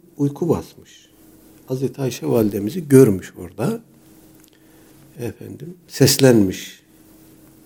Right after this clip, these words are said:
Ee, tesbih cümleleri söylemiş. Hazreti Ay-, Ayşe validemiz uyanmış. Sonra devesini çöktürmüş. Hazreti Ayşe validemiz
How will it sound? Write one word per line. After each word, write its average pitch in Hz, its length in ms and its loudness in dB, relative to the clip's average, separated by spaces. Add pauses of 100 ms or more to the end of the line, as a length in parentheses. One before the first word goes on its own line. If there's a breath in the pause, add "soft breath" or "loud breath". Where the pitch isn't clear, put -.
(720 soft breath)
Ee, 101 440 -10
tesbih - 480 2
cümleleri 98 560 2
söylemiş. 87 760 -10
Hazreti 107 360 -14
Ay-, 104 140 -12 (120)
Ayşe 113 260 -18
validemiz 98 440 -18 (120)
uyanmış. 98 460 -10 (1300 soft breath)
Sonra 135 320 0
devesini 127 520 6
çöktürmüş. - 800 0
Hazreti 107 320 -8
Ayşe 104 260 -10
validemiz 95 460 -6